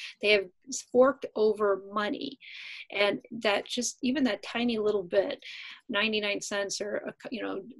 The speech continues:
five ninety-nine or what, four ninety-nine, whatever it is, that little bit is just enough to separate them from the freebie seekers. So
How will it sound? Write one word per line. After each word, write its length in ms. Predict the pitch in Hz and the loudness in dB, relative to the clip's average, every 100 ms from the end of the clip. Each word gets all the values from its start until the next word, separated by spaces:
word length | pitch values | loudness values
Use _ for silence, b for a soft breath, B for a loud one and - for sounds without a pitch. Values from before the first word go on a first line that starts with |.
| - | -4
five 220 | 202 202 | 2 2
ninety-nine 640 | 202 202 202 196 196 196 190 | 2 -2 -4 -4 -2 -2 -2
or 120 | 190 | -2
what, 200 | 190 190 | -2 -4
four 160 | 208 | -6
ninety-nine, 440 | 196 196 196 190 190 | -4 -4 -4 -6 -4
whatever 280 | 196 202 202 | -2 -2 0
it 60 | |
is, 180 | 196 196 B B B B B | 0 -2 B B B B B
that 240 | 220 208 - | 0 0 0
little 340 | 226 240 262 | 2 6 6
bit 360 | 247 226 208 - _ - | 4 2 2 0 _ -6
is 180 | 202 185 | -6 -2
just 220 | 226 214 | -2 -2
enough 300 | 196 202 220 | -2 -2 -4
to 100 | - | -4
separate 480 | - 302 - 208 196 | -2 -2 -2 -2 -2
them 160 | 196 185 | -4 -8
from 160 | - | -8
the 80 | 196 | -10
freebie 380 | - 208 190 - | -6 -6 -6 -8
seekers. 540 | - 240 - - - | -10 -12 -10 -8 -6
So 180 | - 202 | -2 -4